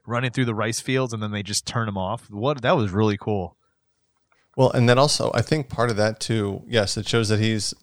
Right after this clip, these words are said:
Speaker 2: literally made overseas 'cause America won't have that kind of
Speaker 1: Yep.
Speaker 2: stuff. But it's also showing his freedom of choice in that moment too.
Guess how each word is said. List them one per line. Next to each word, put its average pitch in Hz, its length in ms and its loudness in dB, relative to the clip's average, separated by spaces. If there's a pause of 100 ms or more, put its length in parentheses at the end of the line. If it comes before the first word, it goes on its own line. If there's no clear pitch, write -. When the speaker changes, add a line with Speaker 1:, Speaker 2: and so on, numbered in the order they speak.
(120)
Speaker 2:
literally 113 340 0
made 101 280 2
overseas 98 520 -2
'cause 95 220 -6
America 101 380 -4
won't 98 200 -2
have 98 220 0
that 95 140 -4
kind 95 180 -6
of 95 80 -4
Speaker 1:
Yep. 98 80 0
Speaker 2:
stuff. 98 260 -4 (1300)
But 120 280 0
it's 110 200 -4
also 120 260 -2
showing 110 440 -2
his 104 500 -4 (540)
freedom 117 420 -4
of 98 140 -6
choice 113 460 -4
in 104 180 -6
that 95 180 -6
moment 92 380 -8
too. 92 260 -4